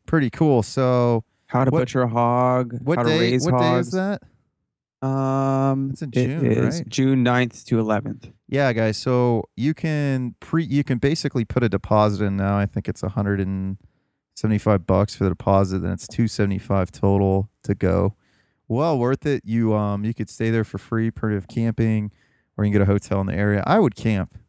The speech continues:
Speaker 1: because that's, that's seems a lot more fun. Um,
Speaker 2: Note that spots are limited and only thirty seats will be offered for this workshop.
Speaker 1: Oh, shit.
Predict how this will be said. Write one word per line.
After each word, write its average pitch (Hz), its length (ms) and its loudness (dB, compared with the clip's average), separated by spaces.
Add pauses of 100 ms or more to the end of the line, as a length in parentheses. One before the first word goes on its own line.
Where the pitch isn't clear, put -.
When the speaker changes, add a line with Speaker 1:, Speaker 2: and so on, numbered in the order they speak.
(120)
Speaker 1:
because 104 320 -2
that's, - 500 -2
that's - 420 -2 (280)
seems 107 300 0
a 98 40 0
lot 95 160 2
more 95 160 0
fun. 104 420 0 (520)
Um, 104 180 2
Speaker 2:
Note 131 340 2
that 117 140 -2
spots 120 420 -2
are 120 80 2
limited 107 540 -2
and 104 80 -10
only 107 300 -2 (180)
thirty 135 320 4
seats 123 320 -2
will 120 80 2
be 110 100 2
offered 90 300 -2
for - 80 -6
this 64 180 -4
workshop. - 520 -6 (260)
Speaker 1:
Oh, 113 240 4
shit. - 760 -8